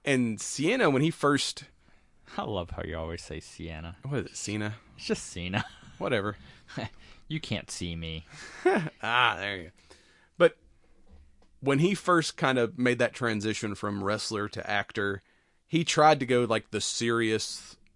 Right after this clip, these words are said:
Speaker 1: like, action guy route, and I never liked any of those movies as much as I did when he went to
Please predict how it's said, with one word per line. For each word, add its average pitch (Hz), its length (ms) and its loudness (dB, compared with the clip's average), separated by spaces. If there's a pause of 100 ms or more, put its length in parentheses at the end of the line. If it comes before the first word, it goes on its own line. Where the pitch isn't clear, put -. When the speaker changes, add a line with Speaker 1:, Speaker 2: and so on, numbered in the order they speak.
(120)
Speaker 1:
like, 101 320 -4 (960)
action 120 460 2
guy 104 280 2
route, 101 520 0
and 113 260 -4
I 127 140 2
never 127 340 2
liked 120 340 0
any 120 180 -4
of 117 60 -2
those 117 180 0
movies 107 380 -2
as 104 180 -8
much 117 340 0
as 113 100 -2
I 110 100 0
did 104 280 -2
when 98 120 -8
he 113 140 -6
went 104 400 -8
to 98 420 -8